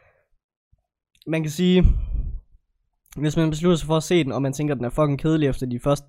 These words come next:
den første halve time, så har man ret. Fordi den er meget langtrukken, og den er lidt kedelig. Jeg så, jeg sad og satte den på en gang, kan jeg huske, men jeg slukkede faktisk for den efter tyve minutter, for jeg synes, den var kedelig. Øhm, men så tænkte jeg en aften, jeg ved ikke, hvad jeg skal se, nu ser jeg den bare.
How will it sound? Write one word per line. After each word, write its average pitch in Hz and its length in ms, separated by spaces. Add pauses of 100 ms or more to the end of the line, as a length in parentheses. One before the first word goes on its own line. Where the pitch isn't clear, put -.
(100)
den 131 140
første 151 240
halve 151 160
time, 147 240
så - 100
har 156 80
man 135 160
ret. 131 300 (1900)
Fordi 139 240
den 135 260
er 160 320 (260)
meget 151 260
langtrukken, 135 540
og 127 120
den 139 80
er 147 140
lidt 156 220
kedelig. 170 300
Jeg 156 120
så, 214 380
jeg 165 120
sad 165 120
og 165 80
satte 170 200
den 165 120
på 220 180
en 170 120
gang, 151 340
kan 151 100
jeg 135 80
huske, 156 340
men 151 120
jeg 147 100
slukkede 196 280
faktisk 151 280
for 165 100
den 156 100
efter 143 220
tyve 170 180
minutter, 160 260
for 143 120
jeg 135 80
synes, 151 180
den 143 60
var 127 60
kedelig. 151 380 (640)
Øhm, 139 360 (120)
men 156 240
så 185 160
tænkte 175 300
jeg 147 80
en 139 80
aften, 143 360
jeg 143 200
ved 165 100
ikke, 143 80
hvad 143 60
jeg 131 60
skal - 120
se, 180 240
nu 151 140
ser 165 220
jeg 131 100
den 113 120
bare. 113 240